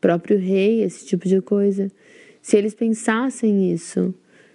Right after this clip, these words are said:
suas, ahn, esperanças seriam acabadas com os eventos,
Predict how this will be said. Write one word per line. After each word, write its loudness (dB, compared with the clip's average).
suas, -2
ahn, 0
esperanças 0
seriam 0
acabadas 0
com -2
os 2
eventos, -2